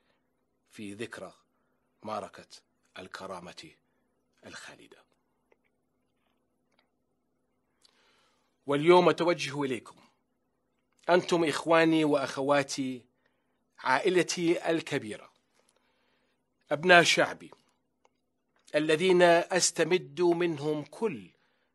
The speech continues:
العزيمة. اليوم كل واحد منكم جندي لهذا الحمى، كل من موقعه، وأطلب منكم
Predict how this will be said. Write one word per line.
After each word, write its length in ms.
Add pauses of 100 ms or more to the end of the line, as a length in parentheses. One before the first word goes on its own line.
(220)
العزيمة. 560 (2250)
اليوم 520
كل 240
واحد 440
منكم 600 (1200)
جندي 440
لهذا 540
الحمى، 360 (1300)
كل 280
من 420
موقعه، 500 (2250)
وأطلب 480
منكم 400